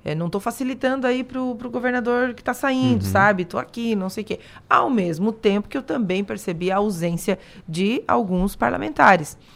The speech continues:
Speaker 1: né? Como a deputada estadual Ana Campanholo, deputado estadual G C Lopes, deputada federal Carolina de Tone, é, que são da sua base, né? Que são da sua,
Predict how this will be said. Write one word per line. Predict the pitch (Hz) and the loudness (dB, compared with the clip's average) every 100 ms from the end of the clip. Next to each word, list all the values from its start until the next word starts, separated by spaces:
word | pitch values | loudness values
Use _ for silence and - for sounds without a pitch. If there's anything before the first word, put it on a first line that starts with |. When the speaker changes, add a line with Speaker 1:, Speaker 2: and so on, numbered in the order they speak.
| - | -14
Speaker 1:
né? | - 156 | -4 -4
Como | 160 170 | -2 -2
a | 165 | 0
deputada | 165 - 156 165 | -2 0 -2 -2
estadual | - 165 151 147 | -6 -2 0 0
Ana | 160 127 | -2 -4
Campanholo, | - 160 233 233 214 190 175 | -6 -4 -2 2 2 0 -4
deputado | 165 160 160 147 | -8 -4 -4 -4
estadual | - 151 147 147 | -4 -2 -2 -2
G | 143 | -6
C | - | -6
Lopes, | 175 214 202 170 165 | 2 6 6 2 -4
deputada | 170 - 156 | -8 -6 -6
federal | 151 156 147 | -6 -2 -2
Carolina | 147 151 151 | -2 -6 -6
de | 151 147 | -6 -4
Tone, | - 220 214 170 160 - - 208 - | 0 2 2 0 -6 -12 -20 -20 -6
é, | 156 151 165 151 - | -2 0 0 -2 -4
que | 285 | -10
são | - 214 202 262 415 - - - - - - | 0 2 2 0 -6 -16 -20 -20 -20 -20 -18
da | - - 185 202 | -16 0 4 4
sua | - 226 | 2 4
base, | 254 247 240 185 | 8 10 10 6
né? | 175 | -2
Que | 160 | -4
são | - 175 | -4 0
da | 175 | 0
sua, | 180 202 208 180 | 0 2 4 4